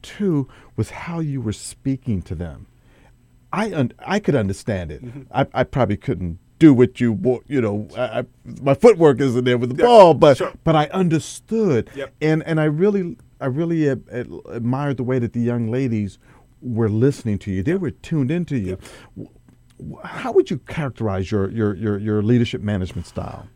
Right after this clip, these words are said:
Speaker 2: Um, I think, and I, and I go back to what I said before, right? So any good coach or coaches that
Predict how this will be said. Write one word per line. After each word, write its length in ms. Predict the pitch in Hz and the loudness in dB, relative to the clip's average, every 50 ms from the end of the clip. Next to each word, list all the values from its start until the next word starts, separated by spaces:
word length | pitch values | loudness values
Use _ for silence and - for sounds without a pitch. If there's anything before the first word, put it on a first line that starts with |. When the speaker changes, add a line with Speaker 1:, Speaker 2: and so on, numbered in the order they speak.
| _ _ _ _ _ _ _ _ - | _ _ _ _ _ _ _ _ -8
Speaker 2:
Um, 520 | 151 143 147 143 139 135 127 127 123 - _ _ _ _ _ _ _ _ _ _ _ _ _ _ _ _ _ _ _ _ _ _ _ _ _ _ _ _ _ _ _ _ - - | -6 -4 -4 -4 -6 -8 -10 -14 -18 -20 _ _ _ _ _ _ _ _ _ _ _ _ _ _ _ _ _ _ _ _ _ _ _ _ _ _ _ _ _ _ _ _ -16 -12
I 60 | - 170 | -10 -8
think, 280 | - 165 - - _ _ _ _ _ _ _ _ _ _ _ _ _ _ _ _ _ _ - | -8 -10 -10 -12 _ _ _ _ _ _ _ _ _ _ _ _ _ _ _ _ _ _ -14
and 80 | 135 | -12
I, 40 | 135 135 131 - | -12 -12 -10 -8
and 80 | 147 | -8
I 60 | 147 | -6
go 140 | 139 156 147 | -4 -4 -4
back 160 | 156 151 147 | -4 -4 -6
to 80 | - - | -6 -8
what 80 | 123 117 | -8 -8
I 40 | |
said 140 | 110 - 117 | -8 -10 -14
before, 260 | 110 101 - 117 101 | -16 -16 -14 -14 -14
right? 200 | 101 110 127 - | -12 -14 -14 -14
So 300 | - - 120 113 110 107 - _ _ _ _ - _ _ _ _ _ _ _ _ _ _ _ _ _ _ _ _ - | -10 -8 -6 -6 -6 -8 -12 _ _ _ _ -20 _ _ _ _ _ _ _ _ _ _ _ _ _ _ _ _ -2
any 280 | 156 190 220 226 220 202 | -2 0 0 0 -4 -6
good 300 | 156 147 160 147 - - | -4 -4 -4 -4 -4 -10
coach 580 | - - 139 139 - - - - - - - - _ _ | -8 -8 -8 -8 -8 -10 -14 -16 -16 -16 -18 -20 _ _
or 120 | - 117 | -16 -16
coaches 640 | - - - 147 139 - - 135 131 123 120 - _ - | -12 -10 -8 -8 -8 -8 -10 -10 -10 -10 -14 -18 _ -12
that 340 | 123 117 113 104 104 101 | -10 -10 -8 -10 -12 -14